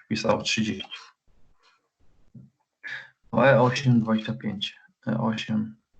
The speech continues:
dwadzieścia pięć. I do F dziesięć piętnaście. Do F dziesięć takiego wpisał.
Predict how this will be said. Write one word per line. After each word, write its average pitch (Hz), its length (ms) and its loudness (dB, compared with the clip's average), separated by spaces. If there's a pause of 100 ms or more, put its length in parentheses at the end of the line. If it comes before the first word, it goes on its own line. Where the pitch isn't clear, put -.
(340)
dwadzieścia 107 440 -4
pięć. 131 460 -2 (1400)
I 135 80 0
do 123 160 4
F 120 200 2
dziesięć 131 440 4
piętnaście. - 600 -4 (640)
Do 131 400 -2
F 127 100 2 (260)
dziesięć 131 680 0 (3750)
takiego 113 320 0
wpisał. - 400 -8